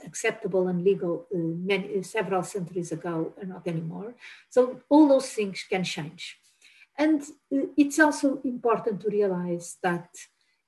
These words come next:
uh, when dealing, when, uh, trying to maximize and optimize a decision for many different types of values,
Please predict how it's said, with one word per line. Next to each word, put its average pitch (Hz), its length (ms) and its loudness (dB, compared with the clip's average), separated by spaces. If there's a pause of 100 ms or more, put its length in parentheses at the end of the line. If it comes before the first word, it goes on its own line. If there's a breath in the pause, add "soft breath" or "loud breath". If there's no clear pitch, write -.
uh, 254 100 4 (260)
when 247 340 2
dealing, 254 420 0
when, 226 380 2 (120)
uh, 202 120 -2 (140)
trying 233 500 0 (140)
to 208 80 -12
maximize 196 960 -4
and 180 140 -4
optimize 190 760 -4
a 180 60 0
decision 180 640 -6
for 175 580 -4
many 190 300 -2
different 175 480 -6
types 160 300 -6
of - 220 -16
values, 160 540 -4